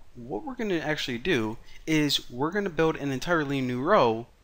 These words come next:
inside here instead of, you know, just a plain old number. So I'll show you guys how to do that. It's incredibly simple. And say that I wanna build some content inside this column right here.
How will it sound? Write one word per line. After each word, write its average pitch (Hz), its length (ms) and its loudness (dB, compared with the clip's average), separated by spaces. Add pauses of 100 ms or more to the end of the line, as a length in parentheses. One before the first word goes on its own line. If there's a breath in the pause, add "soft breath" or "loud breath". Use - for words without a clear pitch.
(680)
inside 139 520 4
here 104 340 0
instead 120 300 2
of, 104 100 -2
you 107 80 0
know, 101 160 0
just 110 180 -4
a 101 120 2
plain 117 320 0
old 101 140 2
number. 107 360 0 (460 loud breath)
So - 160 0
I'll 143 40 0
show 208 140 0
you 202 60 0
guys 185 200 2
how 185 80 2
to 151 60 -10
do 135 180 -4
that. 139 260 6
It's 117 260 -2
incredibly 165 600 -4
simple. 120 540 0 (420 loud breath)
And 147 360 0
say 214 220 0
that 196 300 4
I 147 60 6
wanna 147 260 2
build 139 340 2
some 131 240 2
content 131 540 -2
inside 117 680 2
this 123 160 0
column 110 340 0
right 110 140 0
here. 98 300 -4